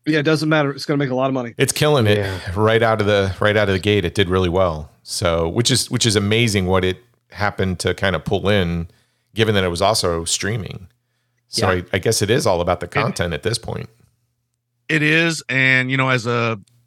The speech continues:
Speaker 4: in, you had children, but I don't know if they were ever into the Five Nights at Freddy's games. Maybe they were. That, that's about ten years old. So I
Speaker 2: They,
Speaker 4: guess
Speaker 2: yeah, they, they tried it and they didn't care for it.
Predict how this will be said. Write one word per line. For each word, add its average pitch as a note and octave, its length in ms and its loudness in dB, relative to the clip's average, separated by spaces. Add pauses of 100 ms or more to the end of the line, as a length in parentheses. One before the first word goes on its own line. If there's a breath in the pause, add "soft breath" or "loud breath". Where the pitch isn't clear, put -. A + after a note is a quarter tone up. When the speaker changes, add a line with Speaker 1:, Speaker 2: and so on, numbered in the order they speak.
(220)
Speaker 4:
in, B2 300 -6 (100)
you F#3+ 160 -2
had B2+ 200 0
children, A2 360 -4
but A2 100 0
I A#2 60 2
don't C#3 100 0
know A#2+ 100 0
if G#2+ 60 -4
they A#2 120 2
were G#2 100 -2
ever G#2 200 -2
into G2+ 140 -8
the F2+ 100 -8
Five G2+ 240 0
Nights F#2+ 280 -4
at - 80 -14
Freddy's A2+ 320 0
games. F2 400 -8
Maybe C3 180 0
they D#3 100 2
were. B2+ 320 -2
That, G2+ 240 -4
that's A#2+ 180 -6
about C#3+ 180 -2
ten D3 180 -2
years B2+ 260 2
old. A2+ 280 0
So - 80 -4
I D3 60 4
Speaker 2:
They, D3+ 80 2
Speaker 4:
guess B2+ 420 -4
Speaker 2:
yeah, C3+ 320 2
they, A#2+ 280 2
they A#2+ 220 0
tried G#2 400 2
it G#2+ 160 0
and G#2+ 100 -4
they G2 100 2
didn't F2+ 340 -2
care F2 180 0
for F2 300 -2
it. F2+ 80 -4